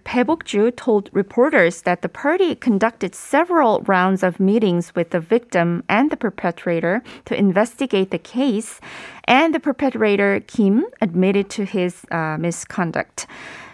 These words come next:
She said the party's top priority is respecting the victim and helping her return to a normal life, and they will show zero tolerance to the offender. And Kim later issued his statement apologizing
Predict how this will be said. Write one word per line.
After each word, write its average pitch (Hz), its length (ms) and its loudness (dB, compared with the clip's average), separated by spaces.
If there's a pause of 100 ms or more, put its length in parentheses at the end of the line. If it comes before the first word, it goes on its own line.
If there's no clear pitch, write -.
She 294 200 2
said 262 320 2
the 254 60 0
party's 254 480 0
top 302 340 0
priority 269 720 2
is 220 440 2
respecting 214 680 -2
the 208 120 0
victim 214 480 0 (220)
and 180 180 2
helping 202 420 0
her 208 200 0
return 202 460 0 (100)
to 202 80 -4
a 196 80 2
normal 180 420 0
life, 175 440 -2 (400)
and 202 160 4
they 202 100 6
will 196 160 4
show 214 500 2
zero 262 400 4
tolerance 180 800 0
to 180 160 -2
the 170 200 -2
offender. 151 760 -4 (300)
And 202 100 -2
Kim 233 300 4
later 226 320 4
issued 226 480 0
his 214 140 0
statement 320 680 -2 (320)
apologizing 214 880 2